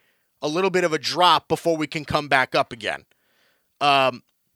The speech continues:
this is the cool part about this, is that of the six players that are gonna be coming out of the Big twelve, uh, th-, they're only really coming out of three schools.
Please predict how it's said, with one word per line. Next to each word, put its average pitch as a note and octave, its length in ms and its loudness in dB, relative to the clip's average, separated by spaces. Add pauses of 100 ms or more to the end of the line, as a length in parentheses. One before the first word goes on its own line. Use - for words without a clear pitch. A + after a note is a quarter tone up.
(220)
this A#3+ 220 2
is B3 120 -2
the G#3 80 -4
cool G#3+ 280 2
part F3 240 6
about C3+ 300 0
this, - 340 -10 (600)
is D3+ 120 -8
that F3 180 2
of B3+ 180 6
the A#3+ 80 -2
six - 440 -2
players F3 560 -2
that D3+ 120 -4
are C#3+ 60 -6
gonna C#3+ 160 -4
be C3+ 80 -6
coming E3 260 -4
out D3+ 120 -2
of C#3 40 -6
the C3 60 -6
Big B2+ 240 -6
twelve, C3+ 720 0 (1400)
uh, D3+ 80 -2
th-, C3+ 220 -14
they're F3+ 220 0
only A3+ 180 2
really E3+ 240 -2
coming F3+ 300 -2
out C#3+ 100 2
of - 60 -14
three D3 160 -10
schools. - 600 -8